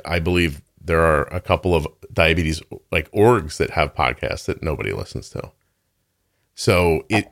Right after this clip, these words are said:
you know, it's not enough to just say it out loud. You have to say it in a way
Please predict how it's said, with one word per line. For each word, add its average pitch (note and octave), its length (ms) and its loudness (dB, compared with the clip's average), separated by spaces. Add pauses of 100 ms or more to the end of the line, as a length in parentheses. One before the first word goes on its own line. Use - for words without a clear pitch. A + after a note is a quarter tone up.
you G#2 120 -2
know, F#2 200 0 (800)
it's - 200 -12
not C3+ 220 4
enough A#2 300 4
to F2 80 -6
just D2+ 240 -2
say F#2 240 2
it E2+ 80 2
out D#2+ 200 0
loud. G2+ 360 0
You E2 80 -4
have G2 180 -2
to D#2 80 -6
say G2+ 280 2
it - 100 0
in F2 60 -12
a E2+ 60 -4
way E2+ 540 2